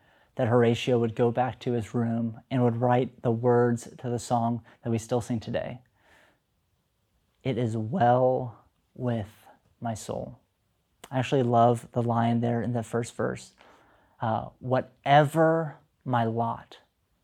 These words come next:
you have taught me to say, even so,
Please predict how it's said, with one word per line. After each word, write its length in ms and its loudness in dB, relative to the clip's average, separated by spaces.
you 120 2
have 300 2
taught 360 -2
me 220 -2
to 140 -6
say, 460 -12
even 420 2
so, 580 -6